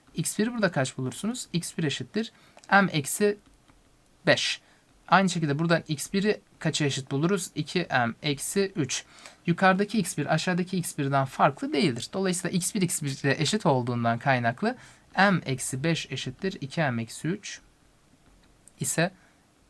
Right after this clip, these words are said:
m eşittir eksi iki olarak bulduk. Bize m'i soruyor. Durmayalım. N diyelim eşittir soru işareti. K diyelim eşittir soru işareti. Bulabilir miyiz?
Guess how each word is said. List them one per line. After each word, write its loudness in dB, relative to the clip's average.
m 4
eşittir -2
eksi -2
iki -2
olarak 2
bulduk. -4
Bize 4
m'i 6
soruyor. 4
Durmayalım. 6
N 4
diyelim 0
eşittir -6
soru -4
işareti. 0
K 8
diyelim -2
eşittir -4
soru -2
işareti. -2
Bulabilir 2
miyiz? 2